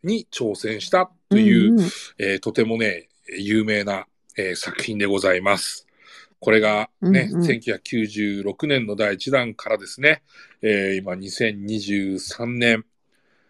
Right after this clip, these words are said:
Speaker 1: 今年でですね、もう第七作目が出るという形で、超大ヒットアクション映画ということで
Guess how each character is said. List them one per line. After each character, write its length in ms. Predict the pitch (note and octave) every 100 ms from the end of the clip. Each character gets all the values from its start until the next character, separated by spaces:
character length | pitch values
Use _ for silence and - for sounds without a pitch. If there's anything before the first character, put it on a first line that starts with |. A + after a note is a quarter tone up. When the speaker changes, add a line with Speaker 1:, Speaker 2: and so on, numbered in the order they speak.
| _ _ -
Speaker 1:
今 100 | -
年 220 | G#2+ A#2
で 80 | G#2+
で 80 |
す 160 | F#2 G2+
ね、 100 | G2
も 280 | G2+ G2+ G2
う 20 |
第 220 | G2+ A#2
七 200 | G2 A2+
作 240 | A#2+ B2 C#3+
目 120 | C#3
が 80 | G#2
出 100 | G#2
る 100 | G2+
と 120 | G2
い 120 | F#2
う 40 | F2+
形 340 | F#2 F#2 G2+
で、 240 | F#2+ F#2 - - _ _ _
超 460 | - - F#3+ A#2 - _ _
大 260 | - B2 A#2
ヒ 120 | A#2
ッ 80 | A2+ _
ト 260 | A2 G2 _
ア 140 | - G#2
ク 80 | -
シ 140 | A2+
ョ 100 | A2
ン 60 | G#2+
映 180 | A#2+ G#2+
画 120 | E2
と 100 | G2
い 80 | F#2
う 60 |
こ 100 | F#2+
と 80 | F#2
で 220 | F2 D#2+